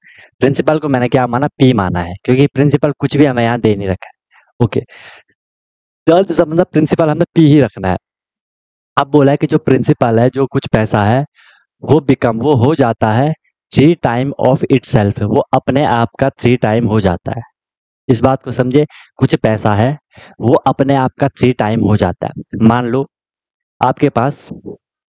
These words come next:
एक रुपया है, एक रुपया है, और बोला गया कि ये अपने आप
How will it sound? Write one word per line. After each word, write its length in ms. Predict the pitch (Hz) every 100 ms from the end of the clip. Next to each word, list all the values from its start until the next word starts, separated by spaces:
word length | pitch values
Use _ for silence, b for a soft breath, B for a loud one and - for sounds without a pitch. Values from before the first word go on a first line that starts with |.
| _ 127
एक 220 | 135 131
रुपया 400 | 107 95 90 90
है, 140 | 104 - _ _ _ _ -
एक 200 | 131 135
रुपया 420 | 120 98 92 92
है, 140 | 87 98 _ B B B
और 80 | 123
बोला 340 | 117 127 135
गया 240 | 135 123 147 b b b
कि 80 | 123
ये 120 | 139
अपने 400 | - 131 - 139
आप 200 | 139 113